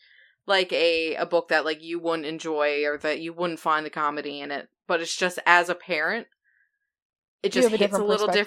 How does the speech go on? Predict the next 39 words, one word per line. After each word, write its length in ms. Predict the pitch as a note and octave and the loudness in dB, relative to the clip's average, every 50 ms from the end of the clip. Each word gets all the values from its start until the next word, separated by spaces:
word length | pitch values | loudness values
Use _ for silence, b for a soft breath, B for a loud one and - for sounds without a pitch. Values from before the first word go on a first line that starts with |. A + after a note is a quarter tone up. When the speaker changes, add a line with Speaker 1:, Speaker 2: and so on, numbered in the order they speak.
| F#3 | 4
Speaker 1:
different. 240 | A#3 A#3+ C4+ - - | 4 4 4 4 0
Speaker 2:
on 60 | - | -2
it. 100 | - - - - | -6 -8 -10 -4
Speaker 1:
Yeah, 180 | - F#3+ G3+ G3 | 2 8 10 10
Speaker 2:
Yeah. 360 | F#3+ F3+ F3 E3+ D3+ E3+ E3+ - | 12 12 12 10 10 8 4 2
Speaker 1:
right? 360 | F#3 F3 F#3+ A3 A3 - - | 4 4 6 6 4 2 -2
So 200 | - - G#3 G3 F#3 | 0 2 4 6 6
Speaker 2:
Yeah. 100 | F#3 G3 | 6 6
Speaker 1:
it 40 | G#3+ | 4
was 160 | G#3+ G#3 A#3 - - - _ _ - | 4 2 0 -2 -2 -4 _ _ -18
similar 580 | - - - - B3 A#3+ A#3+ A#3+ A#3 A3+ G#3+ G3 | -16 -14 0 4 4 4 4 4 2 2 0 0
in 140 | F#3+ F#3 F#3 | -2 0 0
this 180 | G3+ G#3+ G#3 | 0 0 -2
book, 380 | - - F3+ D#3+ E3 E3 - - - - - _ _ _ - | -2 -2 0 0 0 -2 -6 -14 -20 -20 -20 _ _ _ 2
um, 580 | E3 E3 D#3+ D#3+ D#3 D#3 D#3 D#3 D#3+ E3 G#3+ - _ _ _ _ _ _ _ _ _ - | 4 4 4 4 2 -2 -4 -10 -20 -20 -20 -20 _ _ _ _ _ _ _ _ _ -2
like, 160 | F#3+ F#3 F3 | -2 -2 -2
some 160 | - - G#3+ | -2 -2 -2
of 40 | G#3 | 0
the 40 | G#3 | 0
conversations 680 | G#3+ - A3 G3 G3+ G3+ F#3+ F#3 F3 F3+ - G3 F3+ E3 | 2 4 4 4 4 4 2 0 0 0 0 -4 -4 -2
that 100 | D#3+ D#3+ | -2 -2
she 160 | - - F3 D#3 | -2 -4 -6 0
has 320 | F3 E3 D#3+ D#3+ E3+ E3 | 4 6 6 6 6 4
with 120 | E3 D#3 - | -2 -6 -4
her 120 | E3 D#3+ | -4 -2
daughter. 600 | D#3+ E3 D#3+ F3 F3+ E3 - E2+ F#2+ - F#3+ - _ _ _ _ _ _ _ _ _ _ _ _ _ _ _ _ _ _ _ - | 2 4 6 6 6 4 4 0 -4 -4 -8 -12 _ _ _ _ _ _ _ _ _ _ _ _ _ _ _ _ _ _ _ 0
And, 600 | F3 E3+ E3 E3 E3 D#3+ D#3+ D#3 D#3 C#3+ - - _ _ _ _ _ _ _ _ _ _ _ - | 2 4 4 4 4 2 0 -2 -6 -12 -16 -18 _ _ _ _ _ _ _ _ _ _ _ -2
like, 180 | F#3 F#3+ F#3 - | 0 2 4 6
I, 160 | D3+ F#3 F#3+ | 8 8 8
it's 500 | F#3+ - - - - - F3+ E3+ - - | 6 2 -2 -6 -10 -10 -8 -8 -8 -6
just, 200 | - F3+ F3 - | -6 -4 -2 0
I 120 | - F3 F3+ | 0 0 0
could 180 | - G3+ G3 | 0 -2 -4
see 380 | - - - G#3+ G3+ G3+ F#3+ F#3 | -6 -6 -6 -4 0 2 2 2
it 200 | F3 F3 - - | 2 0 0 -4
because 600 | F3+ E3+ F3 F3 G3 F3+ F3 F3 E3+ E3+ E3 - F3 - - | -8 -8 -4 0 2 2 4 4 2 0 -2 -4 0 4 6
I've 160 | F3+ F3 - | 6 6 4
heard, 500 | - - F#3+ F3+ F3 F3 E3+ E3 D#3+ D#3+ | 2 0 2 4 4 4 2 2 0 0
like, 280 | D#3 D3+ D3+ - - | -2 -2 -2 -4 -10